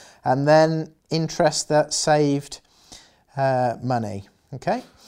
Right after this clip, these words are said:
"Respectfully disagree. Inflation is paying down my mortgage. My cash can work much harder." Well, Alan Smith is right.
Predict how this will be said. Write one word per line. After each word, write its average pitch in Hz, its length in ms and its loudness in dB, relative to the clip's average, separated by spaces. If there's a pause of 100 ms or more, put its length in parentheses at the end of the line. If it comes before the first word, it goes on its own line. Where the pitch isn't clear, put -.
(300)
"Respectfully 160 680 4
disagree. 135 500 0
Inflation 143 500 0
is 123 140 -6
paying 147 300 0
down 123 200 0
my 123 140 -2
mortgage. 127 420 -4
My 123 160 -2
cash - 380 -4
can 147 180 -8
work 139 240 0
much 135 220 -8
harder." 139 320 2
Well, 143 220 0
Alan 185 260 2
Smith 165 300 -6
is 143 160 -6
right. 104 400 -8